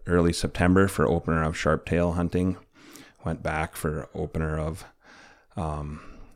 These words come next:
which was sharp tail and Hungarian partridge, and then went back for opener of, uh, pheasant hunting, and then a couple few times, and then I, during the season, and then I was in Arizona quail hunting, and then I was in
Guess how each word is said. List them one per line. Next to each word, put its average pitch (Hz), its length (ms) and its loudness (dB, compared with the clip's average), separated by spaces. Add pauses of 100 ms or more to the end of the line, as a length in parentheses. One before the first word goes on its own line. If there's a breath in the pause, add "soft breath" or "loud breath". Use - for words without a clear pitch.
(100)
which 87 160 0
was 82 100 0
sharp 85 260 4
tail 82 220 4
and 82 160 2
Hungarian 80 480 0
partridge, 85 500 0
and 78 120 0
then 78 240 -4 (640 loud breath)
went 82 180 0
back 82 200 0
for - 160 -2
opener 82 360 0
of, 82 200 2
uh, 80 340 0 (580 loud breath)
pheasant 87 360 2
hunting, 87 380 4
and 82 100 2
then 80 260 -4
a - 40 -16
couple 82 240 0
few 85 220 -2
times, 90 380 0
and 80 160 2
then 82 120 0
I, 80 160 0 (500 loud breath)
during 85 200 0
the 82 80 0
season, 98 360 6
and 90 160 6
then 82 140 4
I 82 220 2 (400)
was 82 180 -2
in 78 100 0
Arizona 85 520 4
quail 87 300 4
hunting, 95 440 2 (720 loud breath)
and 80 220 -2
then 80 160 -2
I 78 100 -4
was 80 300 -2
in 80 80 -2